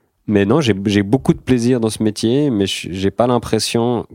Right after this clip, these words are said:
comme certains, euh, de nos collègues, je dis certains, euh, quasi, euh,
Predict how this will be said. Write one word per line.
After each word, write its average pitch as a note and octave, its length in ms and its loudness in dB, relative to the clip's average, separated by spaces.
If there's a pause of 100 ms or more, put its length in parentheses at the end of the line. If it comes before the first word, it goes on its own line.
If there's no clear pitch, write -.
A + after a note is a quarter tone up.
comme G2 180 -2
certains, G#2+ 320 -2
euh, F#2+ 540 0
de G2 120 -4
nos G2 160 -2
collègues, A2 440 0 (1040)
je G2+ 60 -4
dis F#2+ 100 0
certains, A#2 360 -2
euh, G2 280 0
quasi, A2 460 -2
euh, G2 340 -2